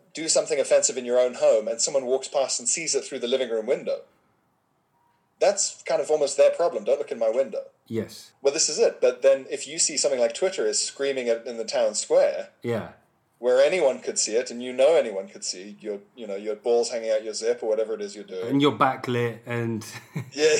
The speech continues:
Speaker 1: yeah, yeah.
Speaker 2: projecting
Speaker 1: Then you're
Speaker 2: your
Speaker 1: the
Speaker 2: silhouette out of your own house and into the town
Speaker 1: Yeah.
Speaker 2: square. <laughs> Yeah.
Speaker 1: Well, well, this is it. Yeah, now, now it becomes a public problem, and now,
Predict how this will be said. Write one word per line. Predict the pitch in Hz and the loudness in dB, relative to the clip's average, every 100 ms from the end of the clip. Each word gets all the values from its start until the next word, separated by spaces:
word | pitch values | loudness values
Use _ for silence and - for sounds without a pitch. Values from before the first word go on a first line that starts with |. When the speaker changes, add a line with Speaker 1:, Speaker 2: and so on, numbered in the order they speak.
| - | 2
Speaker 1:
yeah, | 190 185 - | 2 2 2
yeah. | 165 | 4
Speaker 2:
projecting | 170 170 175 151 | 4 4 4 6
Speaker 1:
Then | 170 | 6
you're | 156 | 6
Speaker 2:
your | 151 | 6
Speaker 1:
the | |
Speaker 2:
silhouette | 151 160 170 151 147 135 | 4 4 4 6 6 4
out | 127 139 139 | 2 2 2
of | 123 | 0
your | 135 | 0
own | 131 123 | 2 2
house | 143 131 123 - | 0 0 -2 -6
and | 123 | -2
into | 139 151 123 | -2 -2 -6
the | 107 | -8
town | 110 151 | 0 2
Speaker 1:
Yeah. | 123 | 2
Speaker 2:
square. | 117 101 98 | 0 -6 -6
<laughs> | 139 | -8
Yeah. | 113 - - - - | -8 -10 -20 -20 -10
Speaker 1:
Well, | 123 135 | -6 2
well, | 139 | 2
this | 147 143 | 4 2
is | - 175 | 0 2
it. | 139 | 4
Yeah, | 147 135 | 6 4
now, | 123 127 131 | 4 4 4
now | 120 127 | 2 4
it | 143 | 4
becomes | - - 120 | 2 -2 -2
a | 117 | -4
public | - 107 107 110 | 0 0 0 0
problem, | 160 - 95 71 | 2 2 0 -8
and | |
now, | 85 104 | -6 -6